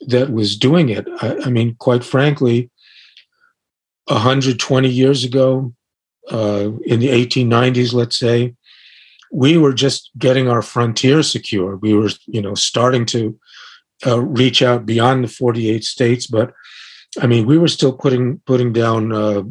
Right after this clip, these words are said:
Indian revolts, uh, as late as nineteen oh nine, I think, was the last recorded one. And although I'm not saying that Americans were unambitious, uh, I mean, we are an empire, without a doubt. We,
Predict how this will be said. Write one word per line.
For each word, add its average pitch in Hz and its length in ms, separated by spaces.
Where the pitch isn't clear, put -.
Indian 143 420
revolts, - 680
uh, 113 160
as 107 200
late 117 200
as 107 120
nineteen 117 560
oh 104 140
nine, 123 380
I 120 80
think, 117 260
was 107 160
the 120 80
last 113 460
recorded 120 560
one. 104 320
And 131 460
although 139 420
I'm 135 120
not 151 200
saying 143 400
that 127 240
Americans 127 800
were 117 440
unambitious, 123 1080
uh, - 220
I 120 60
mean, 117 220
we 120 200
are 139 360
an 113 180
empire, 120 760
without 110 300
a 104 60
doubt. 120 360
We, 117 260